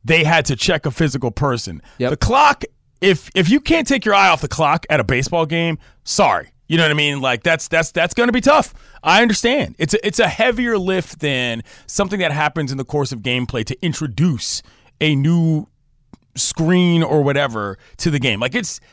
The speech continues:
Speaker 1: it's noticeable until it's not, is what I'm saying.
Speaker 2: In
Speaker 1: And
Speaker 2: a
Speaker 1: once the
Speaker 2: month
Speaker 1: baseball improves, nobody will care.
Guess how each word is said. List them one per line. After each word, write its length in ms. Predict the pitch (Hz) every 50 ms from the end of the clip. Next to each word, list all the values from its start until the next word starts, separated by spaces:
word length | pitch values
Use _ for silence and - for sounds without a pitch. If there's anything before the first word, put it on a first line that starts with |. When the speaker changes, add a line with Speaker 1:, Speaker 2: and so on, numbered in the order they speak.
| _ _ _ -
Speaker 1:
it's 220 | 208 185 - -
noticeable 540 | 170 202 262 294 285 233 190 220 226 226 214
until 220 | 190 - 185 175
it's 160 | 165 - -
not, 180 | 147 113 - - - - - - -
is 140 | 143 139 131
what 100 | 143 120
I'm 80 | 113 110
saying. 260 | - - 90 69 - - - _ - -
Speaker 2:
In 80 | 175 160
Speaker 1:
And 80 | 165
Speaker 2:
a 20 | 160
Speaker 1:
once 160 | 208 190 151
the 80 | 156
Speaker 2:
month 160 | 160 170 202 226
Speaker 1:
baseball 400 | 262 262 - - 202 175 160 156
improves, 380 | 151 - - 165 156 131 -
nobody 300 | 147 160 156 127 117 104
will 100 | 90 87
care. 160 | - - -